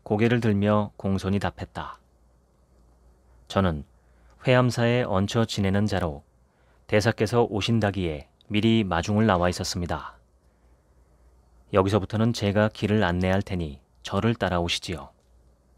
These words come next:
대사는 사내가 자신을 알아본 것을 기이하게 여기며 그를 따라 걸음을 이었다. 그러다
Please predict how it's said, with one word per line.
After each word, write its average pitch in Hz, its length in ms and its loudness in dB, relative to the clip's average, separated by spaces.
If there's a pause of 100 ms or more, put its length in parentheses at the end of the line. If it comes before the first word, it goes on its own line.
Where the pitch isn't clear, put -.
(1160)
대사는 104 640 4
사내가 127 400 0
자신을 117 460 0
알아본 90 340 0
것을 95 240 -2
기이하게 104 540 0
여기며 87 420 -2 (600)
그를 - 240 2
따라 107 320 0
걸음을 95 400 0
이었다. 85 500 -6 (1700)
그러다 87 480 0